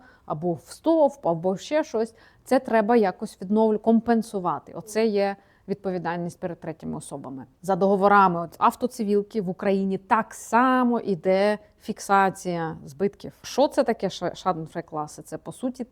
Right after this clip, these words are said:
табель. Табель успішності, та. За кожен рік, тут у Німеччині ця система виглядає таким чином: що за кожен рік ти отримуєш, як автомобіліст, який про-, проїздив без Д Т П, ти отримуєш плюс один клас. Класів всього від нуля до п'ятдесяти.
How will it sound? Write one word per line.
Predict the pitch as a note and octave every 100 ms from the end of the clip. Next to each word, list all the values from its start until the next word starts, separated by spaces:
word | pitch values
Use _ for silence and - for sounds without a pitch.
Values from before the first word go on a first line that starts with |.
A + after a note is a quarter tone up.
| -
табель. | D#3+ F3 D#3 C#3+ _ -
Табель | A3 D#4 E4+
успішності, | E4 - G#3+ - D#3+ D#3 - E3
та. | F3+ D#3+ - _ -
За | F#3
кожен | D4 E4+ E4 C#4+
рік, | F#3 G#3+ D#4 - _ _ _
тут | - D4 A#3
у |
Німеччині | G3+ F3+ E3+ F3+ F3
ця | E3
система | E3+ E3+ - E3+ E3
виглядає | E3 F3 F3 E3 E3
таким | D#3+ - D#3
чином: | - D#3
що | - D#3
за | E3
кожен | F3+ E3 D#3+ G3
рік | E4 - _ _ _ -
ти | D#4 D4+
отримуєш, | G#3 G#3+ B3 B3 A3+ A3+ - -
як | F#3+ -
автомобіліст, | - - F3+ G3+ C4+ E4 - -
який | - F3+
про-, | - F3 _ -
проїздив | G#3 F#3+ F#3+ E3 D#3+ D3 -
без | D3+ -
Д | D3+
Т | -
П, | - G4+ - _ _ _ _
ти | -
отримуєш | F4+ C4+ B3 A#3
плюс | - G#3+ G3+
один | E3 E3+ D3 _ _ _
клас. | - - - _ _ _ _ -
Класів | G3+ A#3+ G#3
всього | - F#3 F3
від | E3
нуля | F3+ B3+
до | B3+
п'ятдесяти. | F#3+ - F3+ C#3+ - -